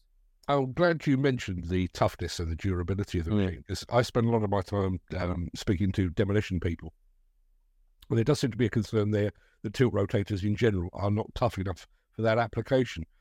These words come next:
Speaker 1: What would you say to that?
Speaker 2: Um, I think there's, there's two parts to that. Obviously, there are some applications tilt rotator is just not suitable for. Uh, I, I won't lie.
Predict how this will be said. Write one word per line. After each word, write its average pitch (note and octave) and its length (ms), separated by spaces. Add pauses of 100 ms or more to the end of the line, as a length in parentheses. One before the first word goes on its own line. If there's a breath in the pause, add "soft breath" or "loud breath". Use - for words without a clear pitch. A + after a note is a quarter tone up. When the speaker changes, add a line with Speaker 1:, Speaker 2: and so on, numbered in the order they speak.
(260)
Speaker 1:
What B3 120
would F#3 120
you F3 60
say C#3 180
to B2+ 120
that? G2 200 (760)
Speaker 2:
Um, B2+ 300 (2250)
I F#3+ 100
think A#2+ 220
there's, C#3 260
there's E3+ 180
two F#3+ 200
parts G#2+ 240
to - 60
that. F2+ 180 (140)
Obviously, A#2 580 (400)
there C3+ 180
are B2+ 60
some C#3 320
applications F#2+ 1040 (180)
tilt C#3 180
rotator G2+ 400 (100)
is B2 120
just - 220
not D3+ 200
suitable F#2+ 440
for. - 280 (220)
Uh, F#2+ 260 (140)
I, F#2 240
I C3 40
won't C3 240
lie. F#2+ 340